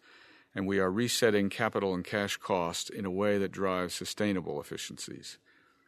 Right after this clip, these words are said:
This supports our efforts to rebalance our sources and uses of cash and ensure we can, can sustain our dividend. This is the clear priority within our financial framework right now.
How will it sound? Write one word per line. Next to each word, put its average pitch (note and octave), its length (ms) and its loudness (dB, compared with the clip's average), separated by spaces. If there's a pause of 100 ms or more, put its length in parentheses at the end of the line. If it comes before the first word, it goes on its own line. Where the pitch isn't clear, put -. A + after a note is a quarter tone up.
(760)
This B2 180 2
supports C3 480 2
our A2 180 6
efforts G#2+ 480 0
to F#2 120 -6
rebalance G#2 680 0
our F2 140 -2
sources G#2 500 0
and F#2 100 -2
uses F#2 380 -4
of - 140 -12
cash G#2+ 480 0
and F2+ 100 -8
ensure A2 420 0
we G2+ 160 0
can, F2 200 -4
can - 240 -10
sustain G2 720 0
our F#2 180 -6
dividend. E2 520 -6 (1500)
This A2+ 220 0
is B2+ 240 2
the A2+ 100 0
clear A#2+ 320 4
priority F#2+ 640 4
within F#2+ 280 -2
our F2 140 -2
financial F2+ 540 -4
framework F#2 580 -4
right - 180 -4
now. - 280 -10